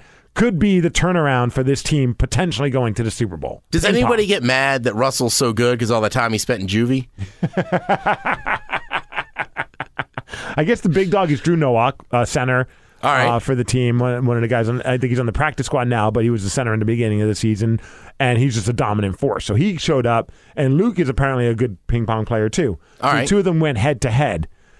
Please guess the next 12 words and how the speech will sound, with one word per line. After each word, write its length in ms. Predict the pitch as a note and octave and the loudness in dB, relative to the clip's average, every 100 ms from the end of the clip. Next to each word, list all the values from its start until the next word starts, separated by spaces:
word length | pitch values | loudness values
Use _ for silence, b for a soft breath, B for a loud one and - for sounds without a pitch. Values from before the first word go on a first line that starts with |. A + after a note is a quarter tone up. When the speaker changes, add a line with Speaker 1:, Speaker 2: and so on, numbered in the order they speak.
| b b - | b b -2
Speaker 1:
and 240 | D3 C3+ | 0 0
so, 120 | C3+ | 0
like, 120 | D3+ D#3+ | 0 2
"Hey, 200 | A#3 E3 - _ _ _ _ | 2 0 -4 _ _ _ _
could 160 | - D3 | -2 0
you 80 | F#3 | 2
come 220 | F3+ E3 | 0 2
down?" 520 | D3+ C#3+ C#3+ C#3+ C3 - _ _ | 2 2 2 2 -2 -8 _ _
You 80 | G3+ | 0
know, 200 | F3 C#3+ - - | 0 -2 -10 -4
say, 340 | - D#3+ D#3 | -2 0 0
'cause 260 | C3+ C#3+ | 0 -2